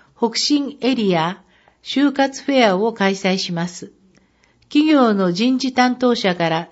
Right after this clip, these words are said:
直接説明を聞くことができる良い機会ですので、ぜひご参加ください。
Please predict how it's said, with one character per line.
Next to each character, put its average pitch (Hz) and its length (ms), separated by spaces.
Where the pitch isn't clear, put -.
直 208 140
接 277 240
説 254 360
明 254 220
を 247 60
聞 247 220
く - 60
こ 254 120
と 254 140
が 190 120
で 175 140
き 180 140
る 165 240
良 269 180
い 208 80
機 - 140
会 226 240
で 180 100
す 175 160
の 165 140
で、 175 240
ぜ 254 140
ひ 202 200
ご 185 140
参 240 240
加 185 120
く 180 120
だ 165 140
さ 165 180
い。 143 140